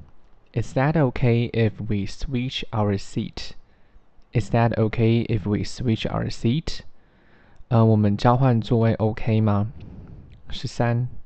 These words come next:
，Where is the first class compartment? Where is the first class compartment? 头等舱在哪里？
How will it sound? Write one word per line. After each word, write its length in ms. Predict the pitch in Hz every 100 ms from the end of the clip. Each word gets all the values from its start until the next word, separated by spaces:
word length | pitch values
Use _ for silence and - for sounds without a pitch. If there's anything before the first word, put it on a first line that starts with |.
| - - - - - _ -
，Where 340 | 123 135 165 165
is 140 | -
the 80 | 120
first 540 | - 123 117 117 - -
class 520 | - 120 113 117 -
compartment? 1000 | - 120 107 - 123 139 - - - - - - - - - - - -
Where 320 | 120 127 147
is 140 | 143 -
the 80 |
first 460 | 127 - 117 117 -
class 540 | - - 110 107 - - -
compartment? 1040 | - 123 110 - 120 127 - 101 - - - - - - _ _ - - - -
头 240 | 127 131
等 240 | 156 117 -
舱 400 | - 113 110 110
在 280 | - 107
哪 340 | 95 90 87 98
里？ 320 | 104 73 73